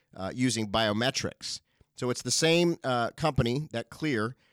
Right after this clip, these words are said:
company that made one of these three major vaccine passport apps here in the United States. And what I found about that that was so interesting is that it said all, not some, all of the airlines signed on to it.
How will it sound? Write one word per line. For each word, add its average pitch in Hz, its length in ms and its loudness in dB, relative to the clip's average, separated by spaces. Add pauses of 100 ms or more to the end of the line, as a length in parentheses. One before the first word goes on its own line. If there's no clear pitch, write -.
(220)
company 127 320 0
that 113 120 0
made 135 200 2
one 147 220 4
of 165 100 4
these 135 260 2
three 135 260 2
major 120 500 0 (100)
vaccine 113 480 -2
passport 117 540 -2
apps 123 440 0
here 120 100 -6
in 107 80 0
the 110 60 2
United 101 180 0
States. 151 500 0 (520)
And 143 240 4
what 135 100 2
I 233 140 4
found 143 260 4
about 120 280 2
that 214 200 4
that 113 120 0
was 120 100 2
so 139 180 2
interesting 147 400 0
is 123 120 2
that 127 200 2
it 151 120 -2
said 151 220 2 (120)
all, 208 580 6
not 180 240 2
some, 175 360 4 (120)
all 196 580 6 (500)
of 160 200 2
the 151 220 2
airlines 180 680 4
signed 240 360 4
on 294 220 8
to 127 180 4
it. - 100 -6